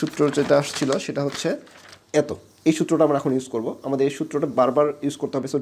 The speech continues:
ডেরিভেশন আমরা দেখে নিব, ডেরিভেশন দেখে সূত্রটা মুখস্থ করে ফেলবো। আহ, তো আমাদের সূত্রটা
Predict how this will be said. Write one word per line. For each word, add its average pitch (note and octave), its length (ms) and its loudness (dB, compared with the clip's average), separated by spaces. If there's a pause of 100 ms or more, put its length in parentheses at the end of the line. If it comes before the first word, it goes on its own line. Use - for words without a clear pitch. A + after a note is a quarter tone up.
ডেরিভেশন D3 420 0
আমরা C#3+ 120 4 (100)
দেখে C3+ 160 2
নিব, D#3+ 100 4 (120)
ডেরিভেশন C#3+ 340 2
দেখে C#3+ 100 -2 (120)
সূত্রটা C#3 280 -4
মুখস্থ C3 240 -6
করে A2+ 140 -2
ফেলবো। F2 240 -8
আহ, - 1080 -2 (140)
তো C3+ 80 8 (1300)
আমাদের C#3+ 240 6
সূত্রটা E3 340 4